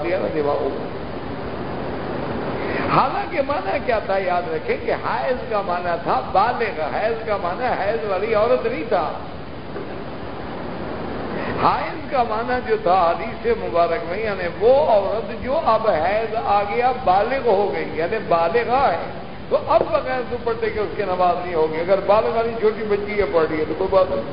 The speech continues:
اگر ایک چھوٹی بچی ہے، جیسے ماں باپ کو دیکھا، وہ بھی کھڑی ہو گئی نماز پڑھنے کے لیے مسلح پہ،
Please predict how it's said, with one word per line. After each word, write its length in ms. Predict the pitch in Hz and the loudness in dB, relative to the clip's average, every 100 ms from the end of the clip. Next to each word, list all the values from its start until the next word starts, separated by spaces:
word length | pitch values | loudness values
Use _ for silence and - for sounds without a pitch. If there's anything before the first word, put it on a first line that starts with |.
| - - - - - - - - - - - - - - - - - | -8 -10 -10 -10 -10 -10 -10 -8 -8 -8 -8 -6 -6 -6 -6 -6 4
اگر 260 | 156 160 151 | 4 6 2
ایک 120 | 143 - | 0 0
چھوٹی 240 | 180 180 175 | -2 -2 -2
بچی 300 | 165 185 196 | -4 -2 -2
ہے، 140 | 139 135 | -2 -2
جیسے 120 | 165 151 | -2 2
ماں 140 | 170 | 2
باپ 280 | 170 180 175 | 4 2 0
کو 80 | 180 | -4
دیکھا، 300 | 185 175 196 | -4 2 4
وہ 180 | 151 - | 4 0
بھی 80 | - | -2
کھڑی 200 | 165 180 | -2 0
ہو 160 | 185 185 | 0 2
گئی 100 | 196 | 4
نماز 220 | 180 175 | 4 4
پڑھنے 220 | 175 180 170 | 2 0 -2
کے 60 | 170 | -2
لیے 100 | 170 | -4
مسلح 180 | 165 | 0
پہ، 100 | 151 | 2